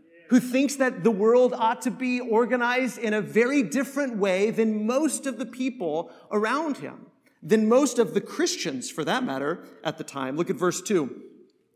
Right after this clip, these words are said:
But the, here's what, the way Luke describes Cornelius. He says he was a devout man who feared God with all his household, and he gave alms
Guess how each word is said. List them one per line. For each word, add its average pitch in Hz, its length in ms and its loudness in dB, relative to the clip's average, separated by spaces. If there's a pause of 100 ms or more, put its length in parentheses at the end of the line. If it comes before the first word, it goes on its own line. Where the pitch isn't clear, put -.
(100)
But 156 180 -2
the, 185 80 0
here's 254 240 0
what, 240 420 4
the 208 60 4
way 196 140 6
Luke 185 280 0
describes 180 720 0 (260)
Cornelius. 160 800 0 (320)
He 214 120 4
says 214 240 2
he 247 120 2
was 233 240 6
a 196 480 2
devout 180 720 0
man 123 320 -8 (1200)
who 214 100 2
feared 240 520 0
God 190 540 -4 (520)
with 214 280 6
all 240 360 6
his 208 180 0
household, 202 720 -4 (180)
and 208 140 4
he 226 60 4
gave 240 360 2
alms 240 480 0